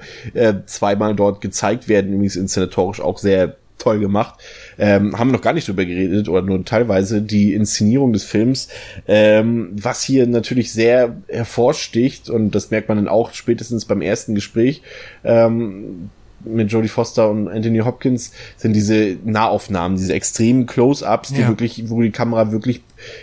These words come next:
Speaker 1: extrem ans Gesicht ranzoomt. Ähm, ich find's halt so markant, deswegen hatte ich vorhin das schon gesagt, mit diesen blauen Augen, wie die Kamera dann so, ähm,
Speaker 2: <clears throat>
Speaker 1: ganz,
Speaker 2: Ja.
Speaker 1: ganz langsam auf Anthony Hopkins zugeht, auf sein Gesicht und dann diese blauen Augen und dann ist der Gegenshot, auch Clarice guckt ihn an,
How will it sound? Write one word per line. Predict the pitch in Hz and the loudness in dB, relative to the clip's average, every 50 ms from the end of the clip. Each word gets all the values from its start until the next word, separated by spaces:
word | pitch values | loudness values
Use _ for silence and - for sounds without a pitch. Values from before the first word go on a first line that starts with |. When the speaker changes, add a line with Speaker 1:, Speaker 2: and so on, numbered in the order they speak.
| - - | -12 -10
Speaker 1:
extrem | - - - - - - 151 156 170 170 151 117 | -8 -6 -6 -6 -2 2 4 4 4 4 2 0
ans | 127 120 - | -2 -2 0
Gesicht | - 123 117 123 123 - - | 0 0 2 2 0 0 -2
ranzoomt. | 104 110 127 139 139 131 113 120 131 143 143 143 151 147 143 - - - - - - - - - | -4 -2 -2 -2 -2 -2 -2 0 2 2 2 4 2 2 0 -2 -8 -16 -18 -18 -18 -14 -6 0
Ähm, | 131 123 117 113 113 113 113 113 110 107 82 85 - - - - - - | 2 4 6 6 4 4 2 0 -4 -4 -6 -10 -14 -20 -16 -14 -12 -10
ich | 113 - | -6 -4
find's | - 135 123 - - | -4 -4 -4 -2 -4
halt | 120 101 | -2 -2
so | 101 101 | 0 0
markant, | 107 104 101 - - 120 110 90 95 | 0 0 0 -2 -2 -4 -2 -4 -6
deswegen | 95 - - 101 98 | -6 -4 -2 0 0
hatte | 104 95 | 0 -2
ich | 101 - | -2 -2
vorhin | - 98 98 | -2 0 0
das | 92 - | 0 -2
schon | - 101 | -2 -2
gesagt, | 95 92 98 98 - - | -2 0 0 -2 -2 -4
mit | 95 95 | -8 -6
diesen | 95 95 87 | -6 -4 -2
blauen | 92 95 95 98 101 - | 0 2 2 2 0 0
Augen, | - 85 101 110 110 107 104 | 0 0 0 0 0 -2 -2
wie | 98 | -2
die | 101 95 | -4 -4
Kamera | - - 101 104 101 104 | -4 -2 -2 0 0 2
dann | 98 98 98 95 | 2 2 0 2
so, | 101 101 101 104 - - - - - - - | 2 2 0 0 -2 -8 -16 -18 -18 -16 -6
ähm, | - 98 104 101 101 101 - | 0 2 2 4 2 0 -2
Speaker 2:
<clears throat> | - - - | -4 -2 0
Speaker 1:
ganz, | 185 190 147 - 123 | 2 2 2 0 -2
Speaker 2:
Ja. | 123 123 | -2 -2
Speaker 1:
ganz | 123 120 - | -2 0 0
langsam | 113 110 113 120 117 120 117 117 107 | 0 0 0 2 0 0 0 0 0
auf | 82 98 - | 0 0 0
Anthony | 98 104 104 117 113 113 | -2 -4 -2 -2 -2 -2
Hopkins | 117 - - 123 113 104 - | -2 -2 0 0 0 0 0
zugeht, | - - 123 123 123 117 - | 0 0 0 2 2 0 0
auf | 101 - | -2 -2
sein | - 101 104 107 | -2 -2 0 0
Gesicht | 107 101 107 123 123 - 110 | 0 0 0 -2 -2 -2 -2
und | 107 | 0
dann | 101 101 | 2 2
diese | 104 101 101 | 2 2 0
blauen | 95 95 101 98 107 113 110 | 0 2 2 2 2 2 0
Augen | 80 76 85 95 117 113 113 | 0 2 2 2 2 2 0
und | 110 | 0
dann | 107 104 | 0 0
ist | 104 - - | -2 -2 -2
der | 101 | -2
Gegenshot, | 98 101 104 110 123 117 - - - 110 - | 0 2 2 2 0 -2 -2 -2 -4 -2 -2
auch | 90 101 - | -4 -4 -4
Clarice | - - 107 104 110 120 123 - | -4 -2 0 0 0 0 -2 -2
guckt | - 120 - - | -4 -6 -4 -2
ihn | 127 85 | -2 -2
an, | 90 104 120 | 0 -2 -2